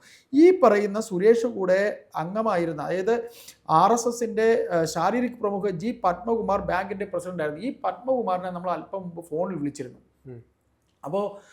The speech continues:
Speaker 1: സുരേഷിന് തീർത്തും അങ്ങനെ കൈ കഴുകി രക്ഷ-, രക്ഷപ്പെടാൻ പറ്റില്ല.
Speaker 2: ഉം.
Speaker 1: സുരേഷ് ഈ പറയുന്ന രീതിയിൽ,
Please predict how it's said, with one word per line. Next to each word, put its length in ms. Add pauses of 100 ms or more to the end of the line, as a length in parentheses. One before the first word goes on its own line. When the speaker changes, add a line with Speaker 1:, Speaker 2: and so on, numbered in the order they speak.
(160)
Speaker 1:
സുരേഷിന് 600
തീർത്തും 600
അങ്ങനെ 400
കൈ 200
കഴുകി 300
രക്ഷ-, 680
രക്ഷപ്പെടാൻ 500
പറ്റില്ല. 420 (220)
Speaker 2:
ഉം. 200
Speaker 1:
സുരേഷ് 380
ഈ 180
പറയുന്ന 340
രീതിയിൽ, 460